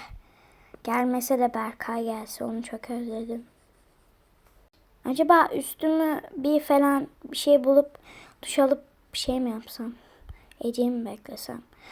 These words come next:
Yok ya bence birkaç dakika sonra. Ben telefonumu almıyorum.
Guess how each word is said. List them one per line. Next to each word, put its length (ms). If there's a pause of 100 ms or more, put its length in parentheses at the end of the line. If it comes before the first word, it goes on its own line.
(240)
Yok 240
ya 180
bence 480
birkaç 540
dakika 300
sonra. 420 (1160)
Ben 200
telefonumu 480
almıyorum. 420